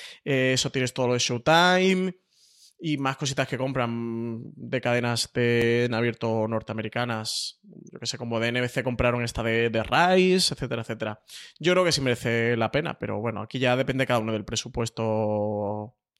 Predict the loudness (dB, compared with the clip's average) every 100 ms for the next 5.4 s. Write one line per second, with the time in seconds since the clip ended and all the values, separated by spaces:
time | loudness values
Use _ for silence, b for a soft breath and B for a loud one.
0 | -14 -8 -6 -8 -12 _ _ _ _ -20
1 | -16 -6 -4 -2 -4 -4 -2 -2 -2 0
2 | 0 2 2 4 4 2 0 -2 0 -2
3 | 0 -4 B B -2 0 0 0 2 2
4 | 0 -2 0 2 2 0 0 0 -4 -4
5 | 0 0 2 0